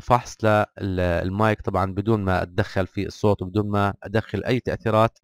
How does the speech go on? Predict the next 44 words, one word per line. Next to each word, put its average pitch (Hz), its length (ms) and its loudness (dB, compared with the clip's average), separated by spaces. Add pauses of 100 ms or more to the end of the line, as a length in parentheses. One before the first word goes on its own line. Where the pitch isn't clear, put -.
(800)
ورجعنا 123 500 12
لكم 131 200 6
إخواني 120 300 6
بعد 98 160 8
ما 101 140 6
ركبنا 98 360 2
المايك 95 320 4
على 85 160 4
جهاز 85 280 2
الكمبيوتر. 92 540 0 (340)
طبعا 120 200 8
الصوت 117 240 4
اللي - 80 0
بتسمعوه 98 340 4
الآن 104 240 6
هو 101 280 6
صوت - 300 2
الميكروفون، 87 600 2
حتى 104 300 0
يعني 90 160 2
بدون 95 220 0
ما 95 140 0
أركب 90 300 -2
البوب 85 280 2
فلتر، 98 340 2 (320)
بدون 101 200 4
ما 104 80 4
أعمل، 92 360 2
آه، 87 340 4
أي 101 360 4
إضافات 92 440 2
على 85 240 2
الصوت - 440 2
مثل، 87 380 -2
آه، 82 200 0
إضافة 87 240 -2
التشويش 92 480 0
وغيرها، 98 400 4 (340)
يعني 92 180 0
صوت - 240 4
المايك 92 300 2
طبيعي 87 420 2
بشكل - 360 -4
عام. 104 260 4